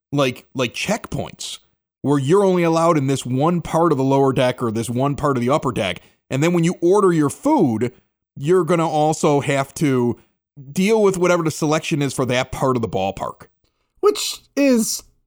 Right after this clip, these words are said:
Speaker 2: not necessarily a terrible thing. I mean, you know, unless you're in the one part of the ballpark where they don't have anything, you know. It,
Speaker 1: It's not crazy.
Speaker 2: It's not crazy,
Speaker 1: The
Speaker 2: but
Speaker 1: craziest rule that I see in here, and this one I, I just laughed at,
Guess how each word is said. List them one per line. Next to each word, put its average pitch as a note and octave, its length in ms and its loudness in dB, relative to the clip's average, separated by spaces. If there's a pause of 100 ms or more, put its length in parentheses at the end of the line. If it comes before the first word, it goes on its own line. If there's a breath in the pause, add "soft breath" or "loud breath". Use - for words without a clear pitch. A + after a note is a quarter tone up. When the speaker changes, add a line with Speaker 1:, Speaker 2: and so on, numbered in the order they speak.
(200)
Speaker 2:
not A3 320 0
necessarily G3 720 2
a E3 40 -2
terrible F3+ 500 0
thing. F#4+ 220 -4
I A#3 120 0
mean, G3 320 2
you A#3 80 2
know, D#3+ 160 -4
unless A3+ 400 0
you're A#3 100 2
in G3+ 80 4
the F#3+ 60 0
one F#3+ 240 0
part G3+ 160 4
of - 20 -2
the E3+ 80 0
ballpark F3 540 0
where E3+ 80 0
they E3+ 100 0
don't E3 180 -2
have A#3 220 2
anything, E3+ 680 -2
you G3 60 -2
know. E3 240 2
It, E3 260 0
Speaker 1:
It's G3+ 120 0
not D#4 160 0
crazy. F3 320 0
Speaker 2:
It's G4+ 100 0
not C#4 140 2
crazy, E3+ 400 0
Speaker 1:
The E3+ 140 2
Speaker 2:
but D#3 100 0
Speaker 1:
craziest D4 460 2
rule A#3+ 200 4
that G#3 100 4
I G3 120 4
see F#3+ 240 0
in E3+ 80 2
here, D#3+ 240 2
and C#3+ 100 0
this D#3 160 0
one D#3+ 180 2
I, C3+ 220 0
I A#2+ 100 -2
just A#2+ 200 -2
laughed C3 340 0
at, F2 240 -6